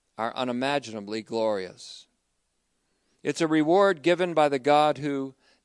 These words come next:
does exceedingly, abundantly, above and beyond all that we can ask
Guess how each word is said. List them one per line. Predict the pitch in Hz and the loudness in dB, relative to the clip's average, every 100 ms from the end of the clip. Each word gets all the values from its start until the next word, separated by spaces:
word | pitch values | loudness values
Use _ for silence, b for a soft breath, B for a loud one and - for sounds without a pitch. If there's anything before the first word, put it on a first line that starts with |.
| _ | _
does | 160 143 139 127 - - | -2 0 0 -4 -10 -8
exceedingly, | 127 - - - - 190 190 190 185 180 185 196 - _ _ _ _ _ _ _ _ _ - | -8 -8 -10 -8 -4 -4 -2 -2 -2 -4 -4 -6 -12 _ _ _ _ _ _ _ _ _ -2
abundantly, | 127 120 139 165 160 165 151 165 175 190 170 - | -2 0 0 2 0 -6 -6 -6 -6 -8 -16 -10
above | 120 - - 147 151 175 180 175 - _ | -10 -6 2 4 4 0 -6 -16 -20 _
and | 127 131 | -8 -6
beyond | 131 120 135 147 160 160 147 _ - | -2 0 0 0 -4 -8 -16 _ 0
all | 135 143 156 160 160 | 2 4 4 2 0
that | 127 139 135 - | 0 2 0 -4
we | 117 131 151 156 156 | -8 -2 0 0 -4
can | - 156 139 143 135 | -8 -8 -6 -8 -10
ask | 127 127 143 151 - - | -6 -4 -4 -8 -10 -14